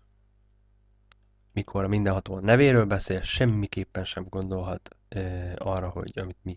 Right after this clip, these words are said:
Istennek hívunk. Ezzel befejezném, és rá fogunk térni arra, hogy, ö, honnan is jön, és mit jelent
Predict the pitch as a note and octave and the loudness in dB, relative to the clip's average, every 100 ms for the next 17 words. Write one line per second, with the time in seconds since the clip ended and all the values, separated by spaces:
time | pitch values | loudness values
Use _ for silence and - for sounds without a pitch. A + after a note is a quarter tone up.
0 | - _ - - - - F2+ F#2 - _ | -12 _ -10 -8 -6 -6 -6 -8 -14 _
1 | _ - - _ _ _ _ _ _ _ | _ -20 -20 _ _ _ _ _ _ _
2 | _ _ _ _ _ - B2+ A#2 A2+ G#2 | _ _ _ _ _ -6 0 2 4 4
3 | G2 G2 A#2 - D#3+ D#3+ E3+ E3 C3+ A2+ | 2 0 0 4 4 4 0 0 2 0
4 | - C3+ A#2+ A2+ G2+ - - G#2+ G#2 G2+ | 2 0 2 0 -2 2 2 2 0 0
5 | F#2+ G2+ G2+ G2 F#2+ F#2+ F#2 F#2 F#2 F#2 | 0 0 0 -2 -2 -2 -2 -4 -4 -4
6 | F2+ F2+ - _ _ _ _ _ _ _ | -4 -8 -12 _ _ _ _ _ _ _
7 | _ _ _ _ _ - D#3+ D3+ A2+ G2+ | _ _ _ _ _ 0 2 4 2 2
8 | F#2+ - A#2 G2+ F#2 G2+ A#2+ - _ _ | -2 0 0 0 0 -2 -4 -8 _ _
9 | _ _ _ _ _ _ _ G2 - A2+ | _ _ _ _ _ _ _ -8 -2 0
10 | A#2 - G2+ G2 F#2 F#2 - | 0 0 0 0 -2 -8 -18